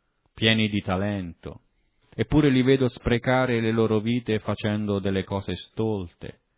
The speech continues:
cose per le quali dovranno subire conseguenze per anni. E pensando a questo,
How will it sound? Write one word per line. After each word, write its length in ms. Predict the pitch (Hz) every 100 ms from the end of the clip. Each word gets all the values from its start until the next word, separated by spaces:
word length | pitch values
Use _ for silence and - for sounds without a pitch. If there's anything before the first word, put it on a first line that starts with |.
| _ _
cose 360 | 113 117 117 107
per 200 | 107 101
le 120 | 101
quali 320 | 110 110 107
dovranno 460 | 101 95 101 104 101
subire 580 | - 98 90 104 98 95
conseguenze 920 | 95 92 92 87 92 92 - 85 82
per 180 | 82 90
anni. 460 | 98 87 78 78 - _ _ _ _ _ _ _ -
E 100 | -
pensando 420 | 135 - 135 131
a 80 | 120
questo, 680 | 139 143 - 117 107 95